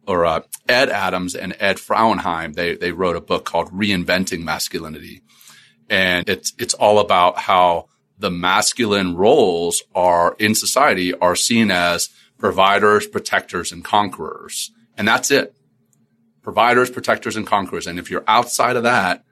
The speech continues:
then you're not masculine. But that's not true at all. You can be the provider, protector, and conqueror, but you can also be the nurturer. You can be the lover. You can be the creative. You can be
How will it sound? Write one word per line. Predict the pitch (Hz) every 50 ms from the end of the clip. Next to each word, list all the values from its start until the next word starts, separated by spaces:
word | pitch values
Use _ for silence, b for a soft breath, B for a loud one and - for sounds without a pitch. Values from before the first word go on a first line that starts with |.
| _ _ _
then | - 104 104 98 95
you're | 95 92 90
not | 90 90 90 85 82
masculine. | 90 82 80 76 - - - - - _ _ _ _ _ _ _ _ _ _ _ _ _ _ _ _
But | - 110 -
that's | 147 156 - -
not | - 98 -
true | - - - 123 107
at | -
all. | - 170 - - - - - _
You | - 110 113
can | 110 - 107
be | 92 131 175 185
the | -
provider, | - - 98 - 101 98 95 92 95
protector, | 92 - 95 - 101 92 - - 98
and | 90 87
conqueror, | - - 113 127 87 85 95 92 92 92 92
but | 90 - - 95 - -
you | -
can | - 107
also | 98 110 123 - 120
be | 98 - 107 101
the | 95 98
nurturer. | 90 90 95 107 - - - - 82 76 82 - b b b b b b
You | 110 107
can | - 104 90
be | 87 107 117 120
the | 113 101 95
lover. | 92 98 104 104 95 85 80 -
You | - 95 95
can | - 104 92
be | 101 110
the | 107 104
creative. | 95 - - 104 95 95 95 104 98 85 76 78 -
You | 95 101
can | 95 - 90
be | 85 101 104 104 104 101 98 92